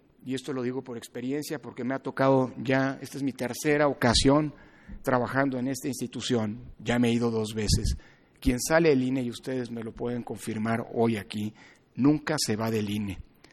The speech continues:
Solamente se pasa a defender la democracia desde otras trincheras.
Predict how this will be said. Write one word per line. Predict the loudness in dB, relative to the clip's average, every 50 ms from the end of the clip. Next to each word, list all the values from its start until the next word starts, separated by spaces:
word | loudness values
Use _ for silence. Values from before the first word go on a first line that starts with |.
| _ _ _ _
Solamente | -8 -6 2 4 6 6 6 6 6 2 0 -2 -4 -6 -10 -10 -10 _ -20 -20 -20 -20 -20 -20 _ _
se | 4 6 6 8
pasa | 10 8 8 8 8 6
a |
defender | 4 4 2 -2 -4 0 0 0 0 0
la | -2
democracia | -4 -4 -6 -8 -10 -8 -8 -8 -8 -8 -8 -10 -10 -12 -12 _ _ _ _ _ _ _ _ _ _ _ -2
desde | -2 0 0 0
otras | -2 -2 -4 -8 -8
trincheras. | -10 -10 -12 -12 -12 -12 -12 -12 -12 -12 -14